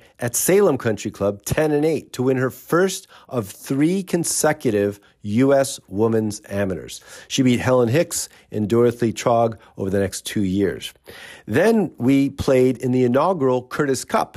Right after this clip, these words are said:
in nineteen thirty-two and then in nineteen thirty-four. She was named the Associated Press Female Athlete of the Year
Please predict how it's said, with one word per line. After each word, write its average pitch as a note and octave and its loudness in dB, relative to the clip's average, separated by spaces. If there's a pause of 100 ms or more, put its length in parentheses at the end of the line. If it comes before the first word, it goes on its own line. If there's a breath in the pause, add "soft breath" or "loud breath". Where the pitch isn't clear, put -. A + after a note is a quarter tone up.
(140)
in A#2 -6
nineteen A#2+ 0
thirty-two C3 0 (280 loud breath)
and C3 0
then C3+ 0
in B2+ -2
nineteen B2 0
thirty-four. A#2 -2 (680 loud breath)
She - -2
was B2 4
named C3+ 2
the A#2 0
Associated E3+ -2
Press C3 -2
Female G3 2
Athlete D3 0
of B2 0
the A#2 -6
Year A#2+ 0